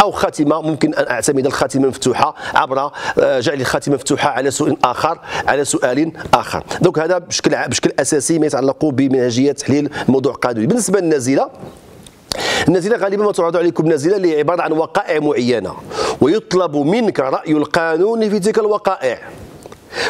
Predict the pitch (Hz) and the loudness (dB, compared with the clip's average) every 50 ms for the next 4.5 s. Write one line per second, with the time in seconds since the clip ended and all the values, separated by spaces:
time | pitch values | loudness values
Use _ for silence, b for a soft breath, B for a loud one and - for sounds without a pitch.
0 | B - 117 127 147 196 185 185 190 170 156 185 185 170 - 151 151 156 165 147 | B 2 2 4 4 2 2 2 0 0 2 0 0 0 2 2 2 2 2 2
1 | 147 196 220 175 - 175 - - - 185 170 160 139 160 151 - 156 151 151 180 | 2 2 0 0 -2 -4 -4 0 0 0 0 2 0 0 2 2 2 4 2 2
2 | 214 226 214 202 190 214 220 190 - 170 170 175 180 151 139 156 139 139 160 170 | 2 2 0 0 0 0 0 0 0 0 2 2 2 2 2 0 2 2 2 2
3 | 160 143 - 220 240 254 240 B B B B - 160 160 170 175 175 208 175 117 | 2 2 0 0 0 -2 -4 B B B B 2 2 2 2 2 2 0 -2 -2
4 | - - - - 151 - 135 107 98 | -4 -4 -2 0 2 2 2 0 -2